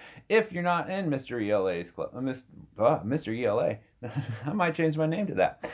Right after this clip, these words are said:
If you're not in Mister Warrendell's E L A class or any central middle school E L A class, then I don't know how you got this link, but, you know,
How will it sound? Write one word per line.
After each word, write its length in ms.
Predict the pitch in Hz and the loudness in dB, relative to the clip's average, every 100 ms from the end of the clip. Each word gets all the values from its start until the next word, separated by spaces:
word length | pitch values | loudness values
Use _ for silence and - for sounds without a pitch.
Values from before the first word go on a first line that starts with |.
| - | 0
If 100 | 156 | 2
you're 100 | 165 | 4
not 400 | 208 208 214 214 | 6 6 6 4
in 300 | 170 202 180 | 2 2 2
Mister 300 | 185 160 170 | -2 -2 0
Warrendell's 760 | 160 160 160 151 143 147 131 - | 2 4 4 4 6 6 4 0
E 120 | 143 | 0
L 200 | 135 123 | 2 4
A 140 | 135 | 2
class 340 | 131 113 107 107 | 0 0 0 0
or 240 | 101 117 - | -4 -4 -2
any 300 | 156 143 123 | -2 0 -2
central 600 | - 151 147 143 127 120 | 0 0 2 2 2 2
middle 300 | 123 123 120 | 2 0 -2
school 440 | - 120 113 98 123 | -2 -2 0 0 -4
E 140 | 127 | 0
L 200 | 110 107 | 0 2
A 120 | 120 | 0
class, 380 | 131 113 104 104 | 0 4 4 2
then 600 | 120 120 113 110 87 60 - | -2 -2 -2 -4 -6 -12 -12
I 140 | 85 123 | -8 -6
don't 220 | 127 - | -6 -4
know 160 | 143 | -4
how 160 | 139 - | -4 -6
you 120 | 131 | -6
got 220 | 117 - | -8 -8
this 200 | 113 113 | -10 -8
link, 440 | 127 139 107 98 107 - | -4 -4 -4 -6 -8 0
but, 260 | 110 - | 0 0
you 120 | - | -4
know, 180 | 85 98 | -6 -8